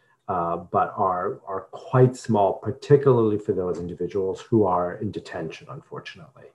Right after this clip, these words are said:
Access to counsel for those who are detained is dreadfully low. Um, the second aspect that's really important, however, is, is the, the roll of the dice in terms of who, which judge, uh, you're appearing before.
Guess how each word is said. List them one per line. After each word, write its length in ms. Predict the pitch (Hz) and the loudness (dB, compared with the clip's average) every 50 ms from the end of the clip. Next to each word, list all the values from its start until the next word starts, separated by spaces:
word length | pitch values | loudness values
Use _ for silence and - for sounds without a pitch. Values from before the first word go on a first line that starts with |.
| _ _ - - _ _ | _ _ -20 -20 _ _
Access 380 | - - - - - - 98 - | -4 -4 -4 -4 -4 -6 -8 -6
to 100 | - 107 | -6 -6
counsel 480 | - - 107 90 90 87 - 101 92 - | -6 -4 -4 -4 -4 -6 -8 -10 -10 -6
for 120 | - 98 | -6 -6
those 240 | 95 87 85 80 - | -4 -4 -6 -8 -10
who 80 | - 85 | -12 -16
are 40 | - | -16
detained 600 | - - - - - 110 101 101 95 87 80 - - _ _ _ _ _ _ _ | -18 -18 -20 -10 -6 -2 -2 0 0 -2 -4 -8 -12 _ _ _ _ _ _ _
is 380 | 101 95 87 82 78 - - _ _ - | -6 -4 -4 -6 -10 -14 -20 _ _ -6
dreadfully 680 | - 98 104 101 92 - - - - - 78 85 80 80 | 0 2 4 4 2 0 -4 -10 -16 -14 -12 -10 -10 -10
low. 460 | 82 85 85 80 - - - - - _ _ _ - - - _ _ _ _ - | -8 -6 -6 -6 -6 -6 -8 -14 -20 _ _ _ -20 -20 -20 _ _ _ _ 2
Um, 380 | 120 110 110 107 104 113 131 135 | 2 4 4 4 2 0 -2 0
the 120 | 131 123 | 2 2
second 440 | - - - - 185 190 185 190 180 | 0 0 2 4 6 6 6 6 4
aspect 440 | 147 123 117 - - - 110 - - | 4 2 2 0 0 0 0 0 0
that's 180 | 104 - - - | -2 -2 2 4
really 220 | 110 104 98 104 | 4 4 4 2
important, 360 | 90 - - 107 98 87 78 | 0 0 0 -2 0 -2 -2
however, 400 | 76 101 98 95 92 87 101 101 | 0 2 2 2 2 2 2 2
is, 280 | 104 104 104 - - _ _ - | 2 0 -2 -6 -16 _ _ 0
is 300 | 135 123 113 104 - - _ _ | 2 4 4 2 0 -6 _ _
the, 460 | - 113 110 110 107 107 104 107 110 | 2 2 4 4 4 2 2 0 -2
the 160 | 117 113 110 110 | -2 -2 -4 -4
roll 320 | 90 87 117 117 117 123 | 2 6 8 8 8 8
of 80 | 117 104 | 6 4
the 80 | 113 | 4
dice 400 | 107 - 113 110 104 98 - - | 4 4 4 4 4 4 2 0
in 100 | - 101 | -6 -12
terms 280 | 87 - 98 98 87 98 | -10 -8 -8 -8 -6 -6
of 100 | 98 - - 139 127 110 107 - _ _ _ _ _ _ _ | -6 -8 -10 -16 -14 -16 -16 -18 _ _ _ _ _ _ _
who, 440 | 113 - - - - 139 139 135 | -20 -20 -4 4 6 8 10 8
which 440 | 135 131 123 139 135 139 - - - | 8 8 8 8 8 6 4 -6 -2
judge, 480 | - 131 120 113 107 101 92 82 - - _ _ _ _ _ - _ _ _ _ - | 4 6 6 6 6 4 2 -2 -6 -16 _ _ _ _ _ -20 _ _ _ _ -2
uh, 100 | 104 98 | -2 0
you're 320 | 101 107 101 110 107 101 | 0 0 0 2 2 2
appearing 460 | 95 90 - - 101 90 87 87 82 | 0 -2 -4 -6 -4 -2 -2 -2 -4
before. 640 | 80 85 80 - _ - 69 - - - - - | -6 -10 -12 -14 _ -10 -10 -8 -8 -10 -16 -18